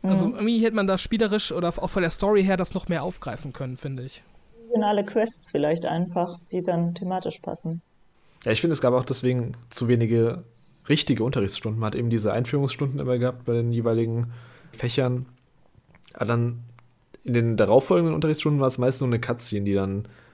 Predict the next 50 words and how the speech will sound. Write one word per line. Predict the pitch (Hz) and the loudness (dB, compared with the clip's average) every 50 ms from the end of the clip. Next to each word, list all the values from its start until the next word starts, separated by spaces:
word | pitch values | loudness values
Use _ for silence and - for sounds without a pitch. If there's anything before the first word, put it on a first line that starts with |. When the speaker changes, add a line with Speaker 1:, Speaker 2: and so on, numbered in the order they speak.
| _ | _
Speaker 3:
so | - - 120 | -10 -10 -6
quasi | - - 104 104 107 110 117 | 0 2 2 4 4 4 2
in | 113 | 2
so | 104 107 104 | 2 0 0
einem, | 104 104 104 107 117 - - - - - - - - - - - - - _ _ _ _ | 0 0 -2 -4 -6 -8 -12 -20 -20 -20 -20 -20 -20 -20 -20 -20 -20 -20 _ _ _ _
ja, | - 101 101 101 | -2 0 0 0
in | 101 - - - - 71 73 76 104 117 | -2 -4 -6 -8 -10 -10 -10 -8 -8 -6
so | 110 110 | -4 -4
einem | 107 101 | -2 0
Best-of | 107 117 117 120 117 117 | 0 0 0 -2 -4 -4
zusammengeschnitten | 117 104 113 120 120 107 95 - 110 101 - 107 101 | 0 0 2 2 2 0 -2 -4 -6 -8 -8 -6 -2
wurde, | 104 104 98 104 104 104 101 | -2 -2 -2 -2 -4 -4 -6
was | 110 104 - | -6 -6 -4
gerade | - 113 113 | -4 -4 -4
passiert | - 117 117 - 110 - | -4 -4 -2 -2 -2 -2
ist. | 123 101 - - | -4 -6 -8 -8
Und, | 107 98 - - | -8 -8 -8 -6
äh, | - - 107 101 101 - - - - - - - - - - - - - - - - _ _ _ _ _ _ _ _ _ _ _ _ _ | -6 -6 -4 -6 -6 -8 -12 -16 -20 -20 -18 -18 -18 -18 -20 -20 -20 -20 -20 -20 -20 _ _ _ _ _ _ _ _ _ _ _ _ _
also | - 123 | 0 2
ich | 120 - | 2 2
hätte | 185 202 | 2 0
mir | 185 147 | 2 2
gerne | 151 147 156 | 4 4 6
mal | 160 156 | 6 6
so | 143 | 6
eine | 143 143 135 | 4 4 2
richtige | 147 147 - 139 - | 0 0 -2 -2 0
Unterrichtsstunde | 123 - 117 107 - - 113 113 117 | 0 2 2 2 0 0 -2 0 0
gewünscht, | 107 107 104 107 110 - - - - | 0 0 0 -2 -4 -6 -8 -8 -4
die | 117 117 113 113 113 110 - - | -2 0 2 2 0 0 -4 -2
vielleicht | - - 123 117 | 0 0 0 2
ein | |
bisschen | 120 123 117 107 | 2 0 2 2
länger | 110 107 98 95 | 2 0 0 0
geht. | 95 101 - - - - - - | 0 -2 -2 -6 -12 -20 -8 -2
Speaker 2:
Mhm. | - 180 175 170 165 165 175 | 0 2 2 4 2 2 0
Speaker 3:
Wo | - 117 | 0 2
der | 113 110 107 110 107 | 6 8 8 8 8
Lehrer | 107 113 113 110 | 6 4 4 4
auch | 107 113 | 2 2
irgendwas | 113 120 117 107 | 2 2 0 0
erklärt | 113 117 - - 110 104 104 107 | -2 -4 -2 0 2 2 2 0
und, | 110 107 98 - - 71 | -2 -6 -6 -6 -8 -8
äh, | 69 67 64 64 65 64 - - - _ _ _ _ - - | -8 -8 -8 -10 -10 -12 -12 -14 -18 _ _ _ _ -10 -4
nicht | 120 120 117 117 | -2 -2 0 0
nur | 123 120 113 | 0 0 2
irgendwie | 110 113 113 113 110 | 0 0 0 0 0
in | 107 110 | 0 0
so | 107 110 | 0 2
einer, | 107 104 104 101 101 98 - - - | 2 2 2 2 2 0 -2 -4 -10